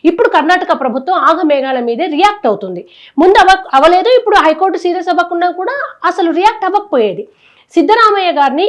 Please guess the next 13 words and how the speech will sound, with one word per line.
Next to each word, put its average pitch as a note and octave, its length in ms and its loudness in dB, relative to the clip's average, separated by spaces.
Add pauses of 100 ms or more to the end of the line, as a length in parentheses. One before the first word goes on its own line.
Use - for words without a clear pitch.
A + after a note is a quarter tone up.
ఇక-, - 200 -10
ఇక్కడ E4+ 180 2
ఒక, E4+ 100 -2 (120)
ఒక E4+ 160 0
న్యూస్ A4 200 2
కూడా D#4+ 160 -2
వచ్చింది. A#3 500 -8 (280)
ఈ E4+ 140 6
న్యూస్లో A4+ 340 4 (100)
భాగంగా D4+ 380 2 (220)
అనేక G4 260 2 (100)
ప్రశ్నలు D4 300 -2
తలెత్తుతున్నాయి. A3+ 580 -4